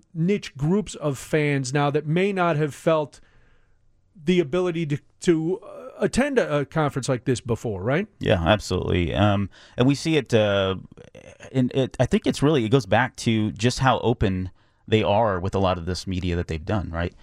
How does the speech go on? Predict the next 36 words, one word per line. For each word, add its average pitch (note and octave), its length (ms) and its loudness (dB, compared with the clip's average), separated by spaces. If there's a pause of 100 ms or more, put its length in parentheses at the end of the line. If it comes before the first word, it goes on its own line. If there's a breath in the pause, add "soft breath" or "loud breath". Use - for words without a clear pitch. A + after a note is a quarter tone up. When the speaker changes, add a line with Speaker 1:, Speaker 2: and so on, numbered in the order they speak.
(340 soft breath)
Speaker 2:
Uh, F2+ 220 2
if G2+ 140 -2
you A2+ 60 6
look B2 120 2
at A2 40 -2
the A2 40 0
storylines, F2 800 0 (120)
they're G#2 200 2
very, G2 680 2
I A#2+ 60 0
wouldn't D3 160 0
say - 180 0
edgy, A2+ 420 -4 (360)
but A#2 100 2
they're A#2+ 120 4
certainly A#2 340 2
not G#2+ 240 2
where G2+ 100 0
the, F#2+ 260 -2
the G#2 100 -4
same F#2 180 0
storylines F2+ 480 2
that F#2 120 -2
we F2+ 120 0
were E2 80 0
getting, E2+ 500 -2
you - 80 -6
know, E2 140 -2
in E2 80 -2
the E2 100 0
early, F#2 300 0
late G2+ 120 -2
seventies, E2+ 600 -2
early F2 280 -2
eighties. E2+ 460 -4 (420 soft breath)
Uh, E2 440 0